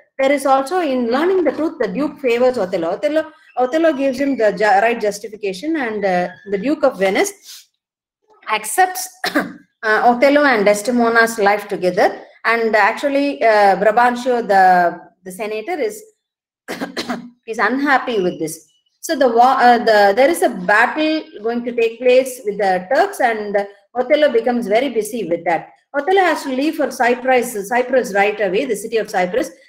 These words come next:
and Desdemona wishes to accompany him, but, uh, she cannot do immediately. She may follow him, uh, in another ship. And this, uh, is the problem, and here comes the main flaw of, uh,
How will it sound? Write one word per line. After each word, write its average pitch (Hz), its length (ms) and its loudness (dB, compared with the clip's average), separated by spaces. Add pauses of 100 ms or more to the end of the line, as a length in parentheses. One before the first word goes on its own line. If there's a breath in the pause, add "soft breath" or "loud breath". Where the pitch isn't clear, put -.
(100)
and 214 160 -6
Desdemona 269 580 0
wishes 240 300 -2
to 220 100 2
accompany 208 480 -2
him, 233 300 -4 (260)
but, 277 380 -2
uh, 240 220 6
she 277 180 -4
cannot 302 440 0
do 285 320 -2
immediately. 240 920 -2 (180)
She - 300 -10
may 247 200 -2
follow 247 360 4
him, 330 180 0 (480)
uh, 208 220 -6
in 240 120 0
another 208 380 0
ship. - 340 -8 (340)
And 285 300 0
this, - 480 2
uh, 196 920 6 (180)
is 247 240 -10
the 196 460 2
problem, 220 500 -2
and 208 220 -8
here 285 220 -2
comes 240 280 -4
the 247 80 -6
main 214 340 -4
flaw 202 720 2
of, 185 260 -10
uh, 160 200 -2